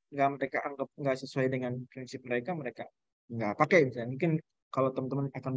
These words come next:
bertanya, "Kalau memang dari hukum, eh, mazhab Maliki mana hukum rajam?" Itu misalnya, misalnya contoh gitu bertanya. "Ya, kita ketika bicara ini." Atau ketika, "Ternyata hukumnya zolim, hukum Prancis, apa hukum Islam juga zolim?"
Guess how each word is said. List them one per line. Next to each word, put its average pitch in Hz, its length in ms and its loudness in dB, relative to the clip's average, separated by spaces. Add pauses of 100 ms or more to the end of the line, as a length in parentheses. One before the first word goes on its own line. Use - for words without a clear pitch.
bertanya, 135 260 0 (300)
"Kalau 165 240 8
memang 175 240 6 (320)
dari 147 320 6
hukum, 151 400 -2 (240)
eh, 143 480 -2
mazhab 151 320 4
Maliki 156 240 2
mana 233 320 6
hukum 180 320 6
rajam?" 156 480 8
Itu 143 160 4
misalnya, 139 240 2 (160)
misalnya 143 320 4
contoh 135 240 -2
gitu 127 160 -2
bertanya. 120 480 -2 (320)
"Ya, 147 320 10 (320)
kita 151 160 -8
ketika 180 240 2
bicara 139 480 6
ini." 143 320 6
Atau 196 240 6
ketika, 196 400 6 (240)
"Ternyata 208 260 4
hukumnya 269 320 2
zolim, 262 460 10
hukum 220 180 2
Prancis, 208 320 2
apa 185 240 4
hukum 208 160 4
Islam 196 240 4
juga 190 160 6
zolim?" 190 400 8